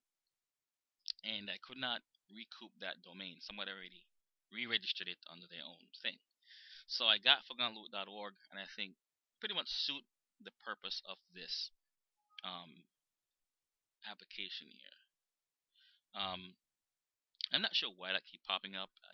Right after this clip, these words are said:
it could be this software I'm using that's causing this to pop up. Um, but in any case, you can do a couple of things. Um, you can come, as I said, come to the proof page, or you can go come to the, the state that you're in, and you can check,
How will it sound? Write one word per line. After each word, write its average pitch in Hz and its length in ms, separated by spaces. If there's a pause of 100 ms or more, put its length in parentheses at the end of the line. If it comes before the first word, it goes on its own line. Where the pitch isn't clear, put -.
it - 160
could 127 160
be 92 80
this - 240 (440)
software - 480
I'm 87 80
using 90 400
that's 87 240
causing 82 240
this 85 160
to 73 160
pop 76 240
up. - 120 (520)
Um, 90 320
but 143 80
in 175 80
any 160 80
case, - 400 (400)
you 127 80
can 139 160
do 120 80
a - 80
couple 104 160
of 98 80
things. 90 480
Um, 71 400 (160)
you 135 80
can 175 160
come, 151 240
as 123 160
I 117 80
said, 117 160
come 107 240
to 123 80
the 120 160
proof 135 240
page, 107 320 (720)
or 90 160
you 104 80
can 110 320
go 104 240
come 101 160
to - 160
the, 117 80
the 120 480
state - 320
that - 160
you're 123 160
in, 107 160
and 87 80
you 101 80
can 107 160
check, 104 240